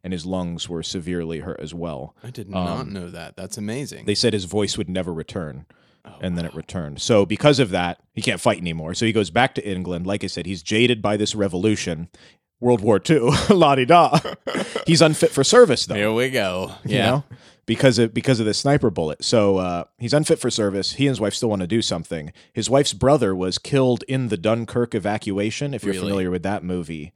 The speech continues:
Speaker 1: that, uh, Christopher Nolan did
Speaker 2: Yes,
Speaker 1: recently.
Speaker 2: yes.
Speaker 1: So his wife's, his wife's brother was involved in that. He was stuck in France. He didn't make it back.
Speaker 2: Wow.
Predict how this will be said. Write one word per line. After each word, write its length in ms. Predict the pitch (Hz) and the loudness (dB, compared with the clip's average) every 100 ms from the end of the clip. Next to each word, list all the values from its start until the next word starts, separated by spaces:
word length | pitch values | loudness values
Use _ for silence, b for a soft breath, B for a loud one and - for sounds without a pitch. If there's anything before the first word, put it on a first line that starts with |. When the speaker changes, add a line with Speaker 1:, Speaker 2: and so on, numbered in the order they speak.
| b b b b - | b b b b -10
Speaker 1:
that, 220 | 95 85 | -6 -4
uh, 120 | 82 | -6
Christopher 420 | - 95 - - 85 | -6 -8 -8 -10 -6
Nolan 400 | 92 90 87 80 | -2 -2 -4 -6
did 200 | 78 65 | -10 -10
Speaker 2:
Yes, 60 | |
Speaker 1:
recently. 420 | 69 82 85 69 | -8 -8 -8 -8
Speaker 2:
yes. 460 | 90 76 92 - - _ | -8 -8 -10 -16 -18 _
Speaker 1:
So 160 | 101 | -6
his 120 | 95 85 | -4 -2
wife's, 340 | 101 92 - _ | -4 -4 -8 _
his 260 | 98 95 - - | -12 -10 -10 -12
wife's 460 | 101 104 98 - | -4 -4 -4 -8
brother 400 | - 107 104 92 | -6 -2 -2 -2
was 160 | 85 87 | -6 -8
involved 420 | 85 80 98 92 | -10 -6 -4 -4
in 80 | 85 | -6
that. 240 | 90 85 - | -8 -10 -10
He 140 | 113 | -10
was 140 | 90 | -8
stuck 260 | - 98 87 | -6 -8 -8
in 100 | 82 | -12
France. 380 | - 92 82 - | -10 -10 -8 -8
He 80 | 104 | -6
didn't 220 | 92 76 | -6 -6
make 200 | 90 - | -10 -10
it 120 | - | -6
back. 400 | 92 87 50 | -4 -2 -6
Speaker 2:
Wow. 60 | - | -12